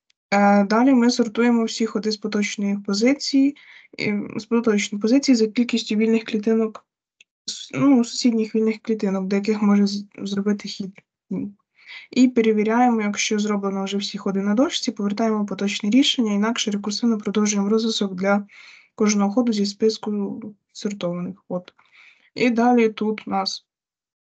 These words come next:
м, чисто методи, які допомагають, ну, як не методи, ем, функції, які допомагають вивести результат. Тут у нас все призначено для того, щоб вивести саме от в такому вигляді розв'язок коня. От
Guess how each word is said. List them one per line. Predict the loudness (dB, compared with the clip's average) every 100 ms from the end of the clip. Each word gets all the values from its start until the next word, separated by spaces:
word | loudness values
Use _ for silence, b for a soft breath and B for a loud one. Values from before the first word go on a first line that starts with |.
| _ _ _ -8
м, | -2 2 2 2
чисто | 2 2 2 0
методи, | 0 0 0 0
які | -2 -8
допомагають, | -8 -6 -4 -4 0
ну, | 0
як | 0 2
не | 2
методи, | 2 2 0 -2 -6 B B B
ем, | -2 0 0 0 -6 -10 -4
функції, | -2 2 0
які | 0 0
допомагають | -2 -2 -2 0 0 0
вивести | 0 -2 -4 _ _ -2 2
результат. | 2 2 0 0 0
Тут | -4 -2
у | -4
нас | -4 -6
все | -4 -4
призначено | -2 -2 -2 -2 -2
для | -2
того, | -2 -2
щоб | -4 -6
вивести | -6 -8 -6 -8 b b b b b
саме | -6 -2 0 0 -2
от | -6
в | -6
такому | -4 0 2 2
вигляді | 0 -2 -2 -2 -4 -2 -2
розв'язок | -2 -2 -2 -2 -4 -2
коня. | 2 4 6 4
От | 2 -2